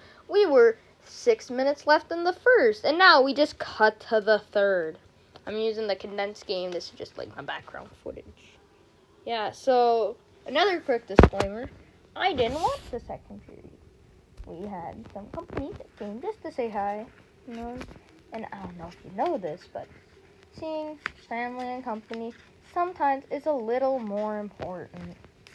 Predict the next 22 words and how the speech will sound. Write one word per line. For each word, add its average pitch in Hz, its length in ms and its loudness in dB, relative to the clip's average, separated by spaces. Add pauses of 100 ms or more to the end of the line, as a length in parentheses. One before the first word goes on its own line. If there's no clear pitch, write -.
(400)
than 185 220 -10
watching 170 380 -12
a - 60 -4
hockey 190 300 -14
game. 233 280 -12 (640)
Sometimes 294 320 -8
you 294 80 -10
can't 311 280 -6
even 359 140 4
watch 453 220 -12
that - 160 -8
hockey - 420 -20
game. 226 80 -20 (180)
So 220 280 -6
we 240 80 -10
did 269 240 -6
that. - 180 -6 (840)
But 208 180 -6
from 240 160 -8
what 294 120 2
I 330 120 0
heard, 214 400 -6